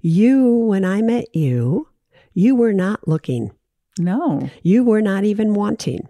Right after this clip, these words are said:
Speaker 2: Yeah, I
Speaker 1: You
Speaker 2: was pretty ha-, I was
Speaker 1: you
Speaker 2: happy,
Speaker 1: totally
Speaker 2: content,
Speaker 1: happy, being
Speaker 2: loved
Speaker 1: by
Speaker 2: my life, always loved my life,
Speaker 1: being
Speaker 2: but
Speaker 1: by herself, just loving life. I, on the other hand,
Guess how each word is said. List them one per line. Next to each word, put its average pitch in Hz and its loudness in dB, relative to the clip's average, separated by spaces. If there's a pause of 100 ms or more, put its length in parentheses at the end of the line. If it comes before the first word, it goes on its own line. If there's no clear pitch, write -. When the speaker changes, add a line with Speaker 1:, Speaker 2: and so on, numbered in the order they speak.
(120)
Speaker 2:
Yeah, 190 -4
I - -4
Speaker 1:
You 202 6
Speaker 2:
was 208 0
pretty 202 -4
ha-, 156 -8
I 208 -2
was 202 0
Speaker 1:
you 147 -8
Speaker 2:
happy, 175 -4
Speaker 1:
totally 202 0
Speaker 2:
content, 190 -2
Speaker 1:
happy, 196 0
being 185 2
Speaker 2:
loved 196 0
Speaker 1:
by 190 -4
Speaker 2:
my 180 -4
life, 165 -6
always 180 -2
loved 151 -8
my 151 -8
life, 156 -6
Speaker 1:
being 165 2
Speaker 2:
but 190 0
Speaker 1:
by 190 0
herself, 180 0 (360)
just 185 -4
loving 175 0
life. 143 -2 (420)
I, 214 0
on 160 0
the - 0
other 131 0
hand, 120 -2